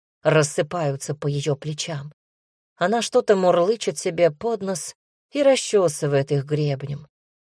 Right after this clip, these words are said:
Под простым серым платьем угадывается соблазнительная фигура. Делаю вдох и улавливаю запах весеннего солнца, цветущей яблони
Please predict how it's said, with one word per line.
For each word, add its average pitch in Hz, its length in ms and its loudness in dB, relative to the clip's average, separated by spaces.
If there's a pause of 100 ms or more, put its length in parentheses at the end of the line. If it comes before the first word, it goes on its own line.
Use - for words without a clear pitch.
(320)
Под 143 180 0
простым 202 480 0
серым 214 400 0
платьем 202 500 -2
угадывается 175 680 0
соблазнительная 160 1080 0
фигура. 160 600 -6 (600)
Делаю 147 400 4
вдох 135 500 -4 (320)
и 170 100 2
улавливаю 180 580 0
запах 170 540 -2
весеннего 165 680 -4
солнца, 190 640 -10 (320)
цветущей 196 680 0
яблони 170 680 2